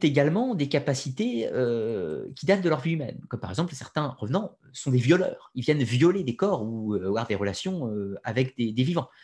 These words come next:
Donc ils ont des, des pouvoirs liés à la sexualité.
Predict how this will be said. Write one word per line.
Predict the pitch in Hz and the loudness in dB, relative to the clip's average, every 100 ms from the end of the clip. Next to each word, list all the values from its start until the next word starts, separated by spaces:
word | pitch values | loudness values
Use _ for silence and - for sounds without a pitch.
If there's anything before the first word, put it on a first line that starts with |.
| - | -4
Donc | 143 - | -4 -4
ils | 117 156 | -2 -2
ont | |
des, | 185 110 - | 0 -4 -4
des | 117 | -6
pouvoirs | - 135 180 - _ - | -2 0 0 -2 _ -6
liés | 113 165 | 0 2
à | |
la | 160 | 2
sexualité. | 139 - 160 160 - | 0 -4 -4 -4 -8